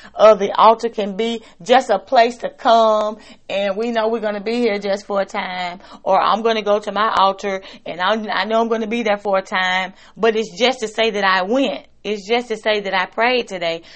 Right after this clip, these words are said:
but I'm not expecting anything. I'm not expecting to get up changed. I'm not expecting to get up delivered. I'm not expecting to get up with a breakthrough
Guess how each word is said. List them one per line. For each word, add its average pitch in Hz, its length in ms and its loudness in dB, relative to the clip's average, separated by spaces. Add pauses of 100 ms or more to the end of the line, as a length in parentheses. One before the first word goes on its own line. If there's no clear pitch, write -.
(140)
but 269 320 4
I'm 247 220 0
not 254 180 2
expecting 220 680 -2
anything. 160 640 -8 (240)
I'm 214 160 0
not 220 220 2
expecting 240 540 -4
to 233 80 -2
get 226 180 -2
up 220 160 -2
changed. 196 560 -4 (200)
I'm 226 200 -2
not 233 160 2
expecting 226 520 -4
to 202 80 -8
get 202 180 -2
up 202 160 -2
delivered. 190 560 -2 (200)
I'm 320 180 -2
not 277 220 0
expecting 240 640 -4
to 220 100 -8
get 226 200 0
up 214 140 2
with 208 120 -4
a 190 60 -2
breakthrough 226 800 0